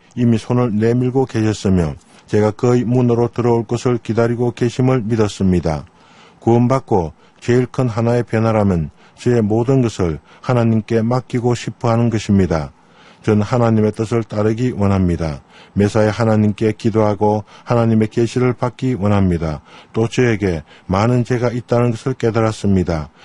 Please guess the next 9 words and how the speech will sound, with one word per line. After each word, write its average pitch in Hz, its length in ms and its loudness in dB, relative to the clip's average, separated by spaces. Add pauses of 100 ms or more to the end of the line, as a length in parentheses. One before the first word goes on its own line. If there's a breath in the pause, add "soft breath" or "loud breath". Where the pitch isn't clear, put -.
(160 loud breath)
그리고 107 380 2
죄 120 260 0
짓기를 127 420 -2
무서워한다는 123 800 0
것도 131 480 -2
느꼈습니다. 101 840 0 (400 loud breath)
하나님께서 110 600 0
싫어하시는 127 800 -2
일을 101 320 2